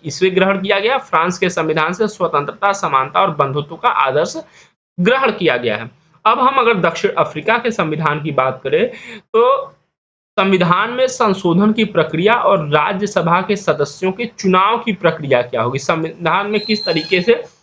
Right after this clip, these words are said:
संशोधन किया जाएगा और राज्यसभा के सदस्यों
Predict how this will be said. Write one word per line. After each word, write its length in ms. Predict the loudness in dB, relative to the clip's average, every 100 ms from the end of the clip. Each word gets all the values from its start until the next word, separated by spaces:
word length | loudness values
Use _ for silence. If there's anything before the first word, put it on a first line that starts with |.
| _ _ -2
संशोधन 480 | -2 -2 0 0
किया 200 | 2 2
जाएगा 500 | 2 2 2 0 -2 -8 _ _ _ _ _ _ _ _ 0
और 280 | 2 2
राज्यसभा 600 | 0 0 -2 -4 0 0
के 140 | 0 0
सदस्यों 520 | 0 0 0 0 0